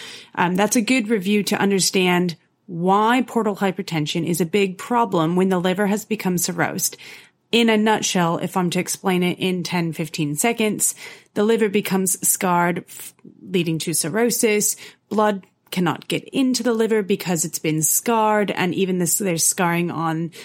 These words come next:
that narrows the portal vein itself. And the portal vein is fueling blood from the intestines, the liver, the spleen, the pancreas, from basically your, your guts.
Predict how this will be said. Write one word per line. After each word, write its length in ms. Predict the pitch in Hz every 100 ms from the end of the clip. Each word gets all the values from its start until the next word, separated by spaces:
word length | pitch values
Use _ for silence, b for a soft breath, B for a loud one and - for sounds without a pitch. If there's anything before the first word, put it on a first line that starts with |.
| B
that 180 | - -
narrows 540 | 180 170 185 190 180
the 80 | -
portal 340 | 165 196 175
vein 200 | 160 156
itself. 480 | 151 - - 233 220
And 120 | 220
the 60 | 202
portal 380 | - 285 294 247
vein 340 | 226 226 214 208 B B
is 220 | 190 185 -
fueling 680 | - - 247 277 254 262 -
blood 580 | 185 202 208 170 170 -
from 440 | - 202 180 175
the 100 | 156
intestines, 680 | 165 202 269 - 254 226 208
the 80 |
liver, 320 | 185 220 226 214
the 120 | 196
spleen, 320 | - 220 214
the 60 | 185
pancreas, 600 | 170 220 202 190 185 -
from 240 | 262 277
basically 600 | - 196 247 294 285 247
your, 340 | 202 175 170 165 -
your 180 | 185
guts. 600 | 165 165 170 156 - -